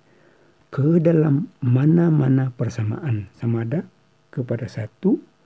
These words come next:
atau kepada dua. Oke. Saya akan pilih ke dalam dua. Oke.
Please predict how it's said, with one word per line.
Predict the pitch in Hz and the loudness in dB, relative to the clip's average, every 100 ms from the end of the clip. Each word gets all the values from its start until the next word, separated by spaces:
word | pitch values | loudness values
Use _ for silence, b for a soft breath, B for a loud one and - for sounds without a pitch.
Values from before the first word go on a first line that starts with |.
| b b b b _ | b b b b _
atau | 131 135 127 | -8 -6 -6
kepada | - - 127 139 214 - _ _ _ _ _ _ _ _ _ | -8 -8 -4 -2 -4 -6 _ _ _ _ _ _ _ _ _
dua. | 139 113 - _ _ _ _ _ _ - | -8 -8 -12 _ _ _ _ _ _ -16
Oke. | 120 - 208 - _ _ _ _ _ _ _ _ _ _ _ _ _ _ _ - _ _ _ _ _ _ _ _ _ _ _ _ _ _ _ _ _ _ | -8 -4 -4 -6 _ _ _ _ _ _ _ _ _ _ _ _ _ _ _ -20 _ _ _ _ _ _ _ _ _ _ _ _ _ _ _ _ _ _
Saya | - 139 135 | -8 -6 -4
akan | 135 131 120 | -2 -2 0
pilih | 131 127 190 - - _ _ _ _ _ _ b b b _ _ | 0 2 0 -2 -12 _ _ _ _ _ _ b b b _ _
ke | - 143 180 131 | 0 0 0 -2
dalam | 123 123 123 127 123 - _ _ _ _ _ _ _ _ _ _ _ _ _ 143 | 0 0 0 -2 -6 -16 _ _ _ _ _ _ _ _ _ _ _ _ _ -2
dua. | 127 - - _ _ _ _ _ | -2 -4 -12 _ _ _ _ _
Oke. | - 143 | -6 -4